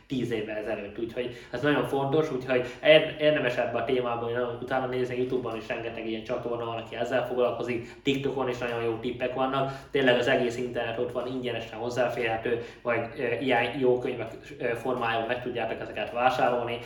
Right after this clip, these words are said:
tényleg beírjátok, szerintem Libri vagy bármilyen más helyen meg tudjátok ezeket vásárolni, úgyhogy tanuljatok ebbe a témába is, mert érdemes. És a citromos vizet, hogyha isztok, akkor tiszta víz,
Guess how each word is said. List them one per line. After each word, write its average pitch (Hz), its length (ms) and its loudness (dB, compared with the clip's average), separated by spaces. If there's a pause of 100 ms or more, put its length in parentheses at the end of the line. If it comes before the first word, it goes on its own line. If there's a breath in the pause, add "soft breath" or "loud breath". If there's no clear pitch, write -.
(140 loud breath)
tényleg 113 280 0
beírjátok, 120 580 4
szerintem 113 340 -4
Libri 120 280 0
vagy 110 180 -2
bármilyen 113 480 0 (220 loud breath)
más - 280 -2
helyen 113 200 -2
meg 113 180 -4
tudjátok 117 380 -4
ezeket 110 320 -6
vásárolni, 120 640 2 (240 loud breath)
úgyhogy 123 420 2
tanuljatok 139 460 6
ebbe 127 200 4
a 135 100 4
témába 131 440 2
is, 120 140 -4
mert 113 220 -4
érdemes. 120 500 0 (520 loud breath)
És 127 100 0
a 127 80 4
citromos 131 480 0
vizet, 131 300 2
hogyha 120 440 0 (140 loud breath)
isztok, 135 340 2
akkor 120 440 2
tiszta 160 340 2
víz, 120 300 2